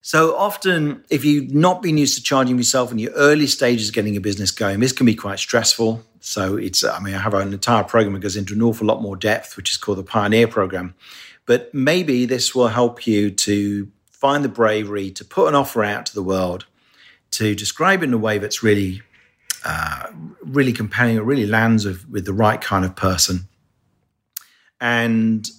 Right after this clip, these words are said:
uh, make you some money quickly. And then that gives you a bit of cash in your business, that you can use to spend on other things, like whatever it might be, Facebook adverts, uh, some training, um, uh, getting your website, uh,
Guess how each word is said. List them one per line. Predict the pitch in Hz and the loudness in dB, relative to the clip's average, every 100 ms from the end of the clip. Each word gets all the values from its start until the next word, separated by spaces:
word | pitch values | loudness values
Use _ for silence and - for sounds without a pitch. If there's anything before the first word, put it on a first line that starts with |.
| - | -4
uh, | 107 101 | 0 2
make | 101 113 | 2 2
you | 120 | 0
some | - 104 | -2 0
money | 101 98 | -2 -6
quickly. | - 104 - 85 85 | -12 -20 -14 -14 -10
And | 107 127 | 0 4
then | 151 127 101 - - _ | 6 4 2 -6 -20 _
that | - 123 | -4 -2
gives | 131 110 | 0 0
you | |
a | 104 | 2
bit | 139 | 2
of | 139 | 0
cash | - 113 98 101 | 0 0 0 -4
in | |
your | 98 95 | -6 0
business, | 151 143 110 92 98 - - _ - - - | 2 2 0 -2 -4 -4 -8 _ -20 -20 -2
that | 120 | -2
you | - 127 123 | 0 2 2
can | 117 113 | 4 6
use | 113 107 107 104 | 6 4 2 -2
to | - 104 101 98 | -2 0 0 -2
spend | - 107 113 | -2 -2 0
on | 156 | 0
other | 175 | 0
things, | - 98 87 90 | 0 -4 -6 -6
like | 90 92 - - - - _ - | -8 -8 -16 -20 -20 -20 _ -6
whatever | 104 104 | -2 2
it | 101 | 2
might | 101 | 2
be, | 101 | 2
Facebook | 87 - 95 - 92 | 0 0 -2 -2 -6
adverts, | 92 92 101 110 - - - | -6 -6 -8 -2 0 0 -2
uh, | - 87 85 - | -10 -8 -8 -6
some | - 92 | -6 -4
training, | - 107 101 98 92 92 - - _ _ - _ _ | -2 0 0 0 -2 -6 -16 -20 _ _ -16 _ _
um, | 98 95 95 92 90 87 101 _ _ - | -6 -2 0 0 0 -4 -8 _ _ -10
uh, | 98 | -8
getting | 107 110 107 | -4 -4 -2
your | 98 | -2
website, | 98 98 - 104 95 98 - - | -4 -2 -2 -2 -8 -6 -6 -4
uh, | 101 95 | -2 -4